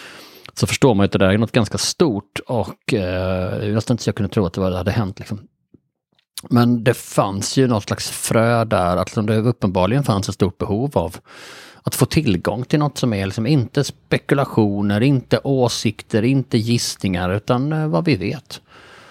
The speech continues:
Och det jag kan s-,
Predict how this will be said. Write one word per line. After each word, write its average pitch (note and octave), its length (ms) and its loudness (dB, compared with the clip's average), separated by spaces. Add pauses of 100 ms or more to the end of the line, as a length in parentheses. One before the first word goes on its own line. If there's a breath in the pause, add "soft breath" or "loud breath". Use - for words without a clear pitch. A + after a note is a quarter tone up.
(340 loud breath)
Och - 520 -2 (920 soft breath)
det G#2+ 100 0
jag A2 200 4
kan A#2+ 140 2
s-, - 260 -6